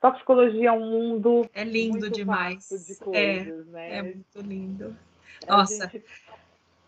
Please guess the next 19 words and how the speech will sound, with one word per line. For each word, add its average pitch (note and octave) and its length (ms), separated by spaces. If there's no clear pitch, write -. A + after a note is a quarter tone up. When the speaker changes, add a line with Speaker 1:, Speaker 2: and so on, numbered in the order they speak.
Speaker 2:
a G3+ 140
gente G#3+ 300
fica, B3+ 680
é, G#3 280
com G3 120
vontade A3 300
de A3+ 80
chamar A3+ 220
a A#3 40
Silvia A#3 300
sempre, F3+ 560
né? F#3+ 180
<laughs> - 1200
Speaker 1:
Eu F3+ 240
tar-, G3+ 380
estarei G3+ 500
à B3 120
disposição A3+ 920
sempre A3 220